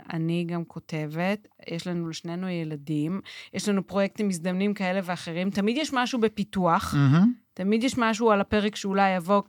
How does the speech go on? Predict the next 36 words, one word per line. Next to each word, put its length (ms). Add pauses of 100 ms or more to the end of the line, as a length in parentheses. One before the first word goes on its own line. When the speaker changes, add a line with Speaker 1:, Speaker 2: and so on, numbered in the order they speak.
(120)
Speaker 1:
ואולי 280
יהיה, 200
כי 140
אולי 180
באמת 260
אנחנו 160
לא 40
יודעים 200
מה 120
יהיה 200
הדבר 400
הבא. 300 (260)
Speaker 2:
וגם 200
באמת 320
אנשים, 600
אנחנו 220
בעידן 320
של 180
גם 200
וגם 340
וגם, 320
אנשים 360
לא 60
עושים 320
רק 240
דבר 280
אחד. 260 (320)
Speaker 1:
נכון. 400 (440)
Speaker 2:
כאילו 240
Speaker 1:
אבל 280 (140)
אז 220
באמת 420 (440)
נשאלת 440
השאלה 360
כמה 360
אתה, 160